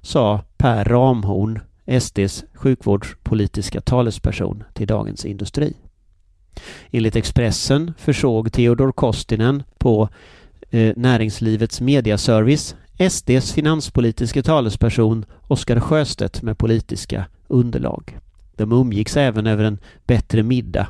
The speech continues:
på lyxkrogen Gondolen i Stockholm. Uppvaktningen fungerade. Och Sverigedemokraterna är idag sannolikt det parti som mest lojalt värnar välfärdsbolagens vinster.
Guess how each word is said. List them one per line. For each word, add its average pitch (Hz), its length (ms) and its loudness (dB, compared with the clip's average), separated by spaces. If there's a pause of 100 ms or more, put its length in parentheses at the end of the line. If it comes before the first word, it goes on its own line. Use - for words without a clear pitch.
(100)
på - 100 -8
lyxkrogen 107 920 0
Gondolen 104 760 0
i - 80 -10
Stockholm. - 420 -8 (1600)
Uppvaktningen 110 840 -2
fungerade. 98 600 -4 (600)
Och - 240 -2
Sverigedemokraterna 135 1040 2
är 123 40 2
idag 107 320 2
sannolikt 113 480 0
det 123 100 -2
parti 113 440 2
som 135 260 0
mest 135 340 0
lojalt 113 600 2
värnar 110 640 0 (140)
välfärdsbolagens 113 1120 -2
vinster. 123 480 -6